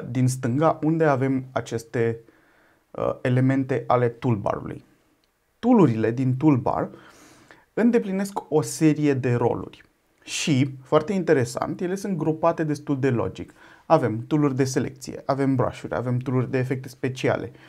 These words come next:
și tot așa. Um, și o să vedeți că ele sunt cumva grupate după un, o oarecare logică. Există în partea din dreapta jos, dacă o să țineți mouse-ul apăsat,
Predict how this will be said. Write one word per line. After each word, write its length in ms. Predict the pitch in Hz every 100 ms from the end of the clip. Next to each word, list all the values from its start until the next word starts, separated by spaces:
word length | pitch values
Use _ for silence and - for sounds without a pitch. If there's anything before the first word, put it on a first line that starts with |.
| - - _ -
și 140 | -
tot 200 | 170 160
așa. 280 | 139 - - _ _ _ - - _ _
Um, 440 | 135 139 139 135 - _ _ -
și 360 | - 233 233 -
o 100 | 185
să 140 | -
vedeți 460 | 151 156 202 208 -
că 340 | - 185 185 -
ele 300 | 165 185 175
sunt 420 | - 165 170 165
cumva 460 | - 156 151 160
grupate 540 | 156 135 127 143 151 147
după 440 | 135 135 147 143 -
un, 400 | 135 135 131 131 - - _ _ _ -
o 100 | 151
oarecare 500 | 143 135 131 131 123
logică. 480 | 107 92 98 - 92 _ _ - - _ -
Există 380 | 135 170 196
în 80 | 226
partea 280 | 190 190 196
din 360 | 147 135 117 107
dreapta 460 | 123 139 - 95
jos, 400 | 92 87 156 - -
dacă 280 | 127 123
o 60 | -
să 120 | 123
țineți 340 | 127 160 156 139
mouse-ul 380 | 139 135 -
apăsat, 480 | - 117 - 143 -